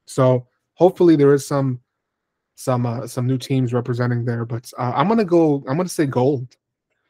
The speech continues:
And I'm gonna go gold because, um, uh, like you said, you made some really good points, homie, and I agree with you, but also, uh, Kansas City's been there five years in a row.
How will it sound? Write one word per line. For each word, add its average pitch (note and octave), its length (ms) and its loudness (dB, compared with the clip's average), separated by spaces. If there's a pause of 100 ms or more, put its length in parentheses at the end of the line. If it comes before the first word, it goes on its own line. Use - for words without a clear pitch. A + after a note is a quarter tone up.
(260)
And C3 80 0
I'm C#3 100 2
gonna E3 140 0
go D#3 160 0
gold C3+ 340 0
because, B2 540 -2
um, A#2 460 -4 (1080)
uh, A#2 340 -2
like C#3 180 -4
you D3+ 60 -4
said, C#3 180 0
you C3+ 60 2
made D3+ 160 0
some D#3+ 100 -2
really D3+ 140 2
good D3 160 -2
points, C3+ 280 0
homie, D3+ 140 0
and C3 80 2
I C3+ 80 2
agree B2+ 260 2
with D3+ 220 -2
you, F#3 180 0
but C3+ 140 -2
also, C#3 720 -2 (840)
uh, A#2 400 -8
Kansas D#3+ 340 -4
City's D#3+ 240 0
been C3 160 0
there B2+ 140 0
five C3+ 500 0
years C3+ 320 -2
in B2+ 200 -6
a A2+ 60 -6
row. A2+ 480 -6